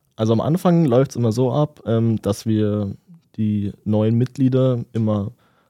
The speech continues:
einladen. Wir haben jeden Montagabend um achtzehn Uhr ist bei uns immer das sogenannte Teamtreffen. Das kann man sich so vorstellen, es ist einfach wie eine Besprechung, wo man darüber spricht, was ist die letzte Woche in den ganzen Bereichen passiert.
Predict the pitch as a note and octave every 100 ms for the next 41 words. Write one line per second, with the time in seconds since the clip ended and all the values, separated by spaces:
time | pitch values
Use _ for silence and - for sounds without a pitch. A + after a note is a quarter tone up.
0 | _ G#2+ C#3 C#3+ C#3 C3+ A2 G#2+ A2+ A#2
1 | A2+ A#2+ E3 D#3+ C#3+ C#3 F#2+ A#2 D3 C#3+
2 | A2 - - - G#2+ A#2 C3 B2 - A2
3 | B2 A#2 G#2 - A2+ G2+ G#2 - C#3+ E3+
4 | - D3+ D#3 D3+ D3+ _ _ _ _ _
5 | _ A#2+ A2+ A2+ B2+ B2 B2 - B2 A2+
6 | G2 A#2 A#2+ A#2 A#2 A2 - - C3+ C#3+
7 | C3+ A#2 A2+ A2 G#2+ - - A2 G#2+ G2
8 | G#2+ G#2+ G2+ - G#2 - _ _ _ A2+
9 | G#2 - G#2 G#2 - A2 G#2+ G2+ G2 G#2
10 | A2 G2 F#2+ G2+ G#2 G#2+ - B2+ D3